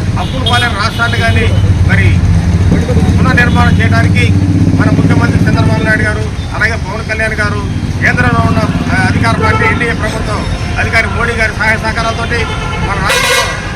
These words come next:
రాజధాని, రాష్ట్రానికి కూడా రాజధాని నిర్మాణం కానీ అభివృద్ధి ప్రాజెక్టులు కానీ త్వరలోనే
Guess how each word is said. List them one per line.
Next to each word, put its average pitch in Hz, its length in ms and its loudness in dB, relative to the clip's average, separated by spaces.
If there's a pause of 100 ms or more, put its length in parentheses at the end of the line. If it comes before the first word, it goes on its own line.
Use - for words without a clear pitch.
(260)
రాజధాని, 233 440 0 (100)
రాష్ట్రానికి 240 400 -2
కూడా 226 180 0
రాజధాని 233 360 -2
నిర్మాణం 233 420 -2
కానీ 233 180 -2 (540)
అభివృద్ధి 508 320 0
ప్రాజెక్టులు 247 380 -2
కానీ 226 200 0 (880)
త్వరలోనే 269 380 0